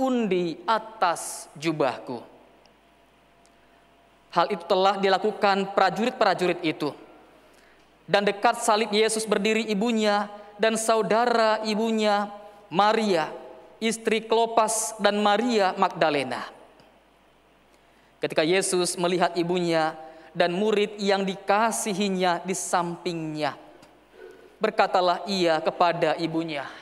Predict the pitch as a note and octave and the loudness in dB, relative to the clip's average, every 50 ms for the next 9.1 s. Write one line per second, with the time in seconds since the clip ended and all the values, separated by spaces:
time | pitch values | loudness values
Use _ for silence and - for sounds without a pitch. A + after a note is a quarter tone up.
0 | - - - _ _ _ _ _ _ _ _ _ _ _ _ _ _ _ - _ | -20 -20 -20 _ _ _ _ _ _ _ _ _ _ _ _ _ _ _ -20 _
1 | _ _ _ _ _ _ - - G3+ G3+ F#3+ E3+ F3 F#3+ G3 G3 G3 F#3+ E3+ D3 | _ _ _ _ _ _ -10 -4 -2 -2 -2 0 0 0 0 0 0 -2 -4 -8
2 | - - - - - - - _ _ _ _ _ _ _ _ - A#3+ A3+ G#3 F#3+ | -12 -18 -20 -20 -20 -20 -20 _ _ _ _ _ _ _ _ -8 -6 -4 -4 -2
3 | F3 E3 D#3+ D#3 D3+ D3 C#3 - - - - - - E3+ D#3+ D#3 D#3+ D#3 D#3+ - | -2 0 0 0 0 0 -2 -6 -14 -18 -18 -6 -6 -4 -2 -2 -2 -4 -4 -8
4 | C3+ B2 A#2+ A#2 A2 - - _ _ _ _ _ _ _ _ _ _ _ _ _ | -14 -14 -14 -16 -18 -20 -20 _ _ _ _ _ _ _ _ _ _ _ _ _
5 | _ _ _ _ _ _ _ _ _ _ _ _ _ _ _ _ - E3+ E3+ F#3 | _ _ _ _ _ _ _ _ _ _ _ _ _ _ _ _ -2 -2 0 0
6 | F#3+ F3+ F3 F#3+ F#3+ F#3+ F#3+ F3+ F#3+ F3+ F3+ F3+ F3 - F#3 - - F3 E3+ E3+ | 0 0 0 0 0 2 0 2 2 2 2 0 0 0 0 2 2 2 4 2
7 | E3+ F3 E3+ E3+ F3 F#3 F3+ F3 D3+ C#3+ C3+ C3+ C3 B2+ - - - - - - | 0 2 0 0 0 -2 -2 -4 -6 -6 -4 -4 -4 -6 -8 -14 -20 -20 -20 -20
8 | - _ _ _ _ _ _ - _ - B3 A3 G3 E3+ D3+ C#3+ C3+ C3+ B2+ A#2+ | -20 _ _ _ _ _ _ -20 _ -8 -6 -4 -4 -4 -6 -6 -4 -4 -4 -4
9 | - | -6